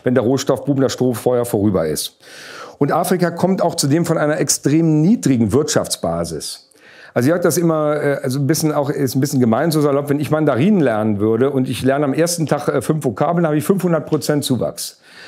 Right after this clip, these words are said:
Und so wird bei Afrika immer geguckt. Das ist ja toll. Das ist ja, ja, wenn ich natürlich von diesen Wachstumsraten komme, die, die weit unter jedem anderen Kontinent liegen, dann habe ich ganz, ganz tolle Raten plötzlich. Und dann überschlagen sich alle und dann heißt es wieder, „Ja, aber sehen Sie mal, das wird doch alles ganz toll.“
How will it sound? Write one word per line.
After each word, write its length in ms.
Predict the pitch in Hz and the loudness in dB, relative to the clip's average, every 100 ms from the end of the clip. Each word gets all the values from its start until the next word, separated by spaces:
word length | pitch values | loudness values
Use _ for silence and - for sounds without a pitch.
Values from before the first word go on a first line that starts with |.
| - | -8
Und 120 | 123 | -2
so 80 | 143 | 0
wird 140 | 196 | 2
bei 80 | 175 | 0
Afrika 460 | 156 185 175 131 107 | 0 0 0 0 0
immer 200 | 113 107 | 0 0
geguckt. 420 | 101 - 85 - | -2 -2 -8 -4
Das 100 | 104 | -4
ist 60 | 117 | -2
ja 100 | 104 | -4
toll. 460 | - 262 190 104 | 0 2 2 0
Das 160 | 107 107 | -2 -4
ist 100 | 127 | -2
ja, 80 | 135 | 0
ja, 160 | 131 - | 0 -2
wenn 100 | 143 | -4
ich 80 | 139 | -2
natürlich 400 | 131 - 143 117 | -2 0 0 0
von 180 | 143 113 | 0 0
diesen 320 | 139 233 220 | 2 2 2
Wachstumsraten 720 | 220 - - 151 131 123 139 117 | 0 -4 -4 -2 -2 -2 -4 -4
komme, 340 | 143 147 185 - - - | -2 0 -2 -6 -20 -4
die, 160 | 147 160 | 0 0
die 760 | 151 175 131 160 151 117 98 | 0 -4 -4 -2 -2 0 -2
weit 300 | 117 220 269 | 0 0 0
unter 180 | 262 196 | 0 0
jedem 280 | 165 165 156 | 2 0 -2
anderen 280 | 175 196 175 | -2 -2 -2
Kontinent 420 | 170 156 151 143 | -2 0 0 0
liegen, 160 | 156 151 | 0 2
dann 140 | 139 | 0
habe 140 | 139 | -2
ich 180 | 127 - | -6 -6
ganz, 380 | 147 170 185 - | -2 0 0 0
ganz 300 | 143 147 147 | 0 0 -2
tolle 280 | 131 135 110 | 0 0 2
Raten 320 | 98 107 127 | 0 0 0
plötzlich. 500 | 117 120 - 143 131 - - - | 0 -2 0 -2 -2 -10 -12 -4
Und 100 | 135 | -2
dann 100 | 156 | 0
überschlagen 640 | 151 127 - 147 190 208 | 0 0 0 0 0 0
sich 280 | 160 175 170 | 0 -2 -2
alle 180 | 165 160 | 0 0
und 160 | 160 | -2
dann 160 | 143 135 | -2 0
heißt 220 | 131 139 | -2 -4
es 100 | 123 | -4
wieder, 160 | 143 135 | 0 0
„Ja, 140 | 120 | 0
aber 160 | 110 95 | -2 0
sehen 200 | 131 165 | 0 0
Sie 100 | 160 | 0
mal, 240 | 151 143 | 0 0
das 180 | 135 - | -2 0
wird 180 | 131 - | -2 0
doch 100 | 120 | -2
alles 280 | 131 117 - | -2 -4 -2
ganz 260 | 104 - | -4 -2
toll.“ 320 | - 165 175 | 0 0 0